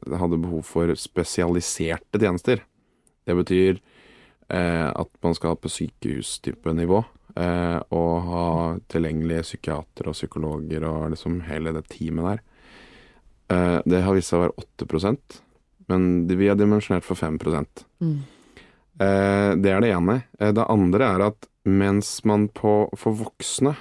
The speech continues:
Speaker 1: har det sånn at du har spesialisthelsetjenesten, som har en del kriterier, som man også har blant barn og unge. Så du må være på en måte syk nok for å få
Speaker 2: Mm.
Speaker 1: hjelp.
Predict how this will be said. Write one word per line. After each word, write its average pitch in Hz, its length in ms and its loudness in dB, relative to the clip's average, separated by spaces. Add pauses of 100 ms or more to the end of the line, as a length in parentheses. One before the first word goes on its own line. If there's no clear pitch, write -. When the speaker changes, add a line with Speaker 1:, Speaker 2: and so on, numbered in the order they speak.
Speaker 1:
har 107 160 4
det 104 100 4
sånn 95 180 2
at 90 140 -2
du 101 120 2
har 92 200 2
spesialisthelsetjenesten, 92 1500 -4 (600)
som 98 500 2 (540)
har 90 320 -2
en 92 80 2
del 87 160 0
kriterier, 92 640 -2
som - 200 -4
man 92 140 0
også 92 220 -6
har 92 140 -4 (300)
blant 92 260 -4
barn 90 180 -2
og 87 80 -4
unge. 113 180 -2 (760)
Så - 120 -2
du 92 60 2
må 92 160 4
være 90 220 0
på - 260 -14
en 90 80 0
måte 85 220 -4 (100)
syk - 420 -8
nok 90 360 -2
for 165 200 2
å - 60 2
få 101 60 4
Speaker 2:
Mm. 104 40 6
Speaker 1:
hjelp. - 220 -2